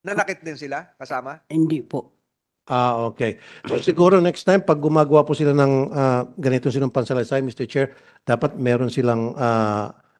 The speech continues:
Speaker 3: abogado sa tabi nila. There, there should be, ano, a counsel that, ah, ah, telling them na kung ano talaga yung mga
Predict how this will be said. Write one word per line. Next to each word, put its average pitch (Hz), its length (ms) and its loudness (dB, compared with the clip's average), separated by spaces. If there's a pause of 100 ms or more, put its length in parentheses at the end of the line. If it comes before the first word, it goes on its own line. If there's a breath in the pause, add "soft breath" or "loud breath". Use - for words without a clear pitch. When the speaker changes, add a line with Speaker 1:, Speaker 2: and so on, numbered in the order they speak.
(100)
Speaker 3:
abogado 117 640 0
sa 113 140 -8
tabi 107 260 -4
nila. 113 320 0 (640)
There, 127 120 -6
there 120 160 -2
should 120 200 -6
be, 123 160 -2
ano, 123 240 -8 (160)
a - 80 -14
counsel 127 560 -8 (560)
that, 113 320 -12
ah, 110 240 -6 (880)
ah, 110 160 -2 (920)
telling 117 360 4
them 123 320 2
na 113 160 -2
kung 117 240 0
ano 113 160 2
talaga 110 320 2
yung 107 200 0
mga 107 320 -4